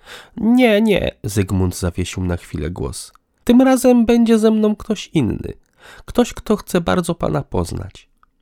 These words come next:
"Kto?" "To będzie taka niespodzianka, ale myślę, że się pan nie rozczaruje.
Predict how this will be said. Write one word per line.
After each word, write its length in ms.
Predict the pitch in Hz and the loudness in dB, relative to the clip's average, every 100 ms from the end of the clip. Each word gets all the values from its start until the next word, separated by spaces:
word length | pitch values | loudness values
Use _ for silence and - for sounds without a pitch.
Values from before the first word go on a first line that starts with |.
| _ _ - - | _ _ -10 -6
"Kto?" 360 | - 175 - - _ _ _ _ | 2 2 2 -6 _ _ _ _
"To 120 | 214 | 2
będzie 340 | 208 247 240 233 | 6 4 4 0
taka 440 | 226 226 226 226 | 0 0 0 2
niespodzianka, 880 | 226 226 - 220 202 131 92 - - _ _ _ - | 2 0 0 0 2 2 0 -6 -10 _ _ _ 0
ale 220 | 233 269 | 2 6
myślę, 400 | 262 262 - 247 | 6 4 2 0
że 120 | 240 | 0
się 160 | 226 226 | 0 0
pan 260 | 214 208 196 | 2 2 2
nie 140 | 180 | 0
rozczaruje. 600 | 165 - - 135 101 - | 0 -4 -4 -2 -2 -6